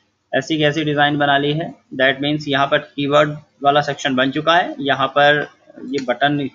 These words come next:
ये sorry text field बन गया, Button बन गई। यहाँ पे इस तरह से एक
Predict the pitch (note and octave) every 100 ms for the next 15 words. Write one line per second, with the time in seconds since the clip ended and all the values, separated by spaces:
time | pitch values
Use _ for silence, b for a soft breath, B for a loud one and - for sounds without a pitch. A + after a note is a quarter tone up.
0 | C3 B2+ C3 A2+ A#2 - D#3 D3+ D3+ D3+
1 | E3 F3+ C3+ D3 D3+ D3+ D#3 F#3 C#3+ B2+
2 | C3+ - C#3 C#3 D3 C#3+